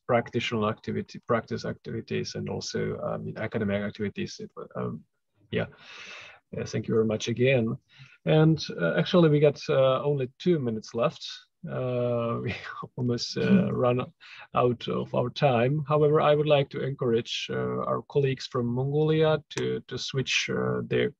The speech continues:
Speaker 1: camera and microphones on and to share, uh, their comments or, or questions, if they have any. Thank, thank you very much for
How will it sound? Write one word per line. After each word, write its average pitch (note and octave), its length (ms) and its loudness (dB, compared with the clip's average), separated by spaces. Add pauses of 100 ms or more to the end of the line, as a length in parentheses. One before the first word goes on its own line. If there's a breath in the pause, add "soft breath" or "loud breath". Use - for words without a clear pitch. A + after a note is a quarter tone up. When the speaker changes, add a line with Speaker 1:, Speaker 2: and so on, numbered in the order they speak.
Speaker 1:
camera D3+ 720 4
and B2+ 320 -6 (220)
microphones C3 760 -2
on C#3 400 0 (720 loud breath)
and C3+ 240 -2
to C3 80 -4
share, C3+ 720 4
uh, B2+ 500 -2
their B2 140 -2
comments D#3 480 2
or, B2+ 180 -4 (280)
or C#3+ 240 -4
questions, - 840 0 (520 soft breath)
if C#3+ 160 -8
they C#3 140 0
have - 180 -4
any. D#3 320 2 (1900)
Thank, C#3+ 200 -2
thank D3+ 200 0
you C#3+ 60 2
very C3 140 6
much C3 240 4
for C#3 400 2